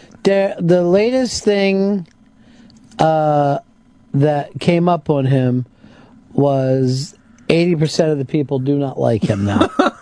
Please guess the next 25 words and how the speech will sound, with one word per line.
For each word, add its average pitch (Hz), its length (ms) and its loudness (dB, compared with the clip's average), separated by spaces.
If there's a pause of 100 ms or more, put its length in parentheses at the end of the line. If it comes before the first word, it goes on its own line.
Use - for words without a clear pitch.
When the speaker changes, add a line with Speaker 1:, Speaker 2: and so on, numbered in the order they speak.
(580)
Speaker 2:
He 370 160 -8
had, 269 280 -4
like, 240 180 -4
a 247 60 -4
fucking 214 360 -2
twenty 220 340 -2
point 226 360 0 (300)
<laughs> 202 160 -8
goddamn 247 800 0
lead 220 280 0
on 185 200 0
Quinn, 185 440 -2 (320)
on 208 160 2
everyone. 160 680 0 (100)
He 240 180 2
was 220 200 0
the 208 100 2
guy 170 440 0
who 165 300 -2 (160)
early 202 340 2
on 170 260 -2
was 139 100 -10
fucking 151 360 -6
the 131 300 -10
favorite. 127 440 -4